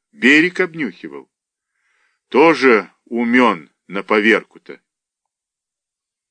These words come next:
Хотелось встать, накинуть пальто, бежать по ночи к черту на куличке. Опомнись, непутевая!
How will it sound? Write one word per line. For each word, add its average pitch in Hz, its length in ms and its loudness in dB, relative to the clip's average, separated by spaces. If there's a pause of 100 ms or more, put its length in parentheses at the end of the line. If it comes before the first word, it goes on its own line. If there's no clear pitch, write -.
(1000)
Хотелось 180 560 2
встать, - 720 -6
накинуть 127 600 -4
пальто, 127 420 0
бежать 123 640 -4
по 117 120 -2
ночи 127 440 -4
к - 140 -16
черту 151 540 -4
на 143 120 -14
куличке. - 680 -14 (800)
Опомнись, 147 920 0
непутевая! 101 960 -2